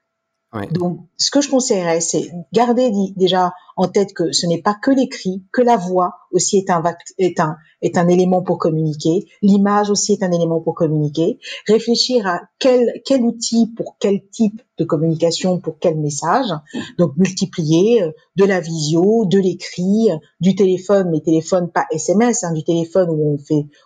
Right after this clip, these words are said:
Speaker 2: on commence par allô, eh bien, ça devrait, ça pourrait aider, quoi, d'avoir ce, ce type de repère.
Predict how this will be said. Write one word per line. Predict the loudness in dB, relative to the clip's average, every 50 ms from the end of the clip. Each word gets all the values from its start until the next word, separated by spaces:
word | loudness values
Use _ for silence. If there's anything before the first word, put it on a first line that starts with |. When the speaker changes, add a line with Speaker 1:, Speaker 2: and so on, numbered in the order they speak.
| -10 -10
Speaker 2:
on | -8
commence | -4 -2 -2 0 0 -2 -2 -4
par | -4 -4 -2
allô, | -2 2 2 2 2 2 -2 -6 _ -20 -20 -20 -20 _ _ _ -6
eh |
bien, | -4 -2 -4 -4 -6 -12 -18 -8
ça | _ -4 0 0 0 2
devrait, | 2 0 0 2 2 2 4 2 2 0
ça | -2 -4 -6 -6 -6 _
pourrait | -2 0 0 4 4 4 4 4 2 0
aider, | 0 2 2 0 0 0 -4 _
quoi, | -16 -16 -16 _ _ _ _ -2
d'avoir | -2 0 0 -4 -4
ce, | -4 -2 -2 -2
ce | -2 -2 -6
type | -8 -4 -4 -4 0 0
de | 0
repère. | 0 -2 -6 -8 -12 -18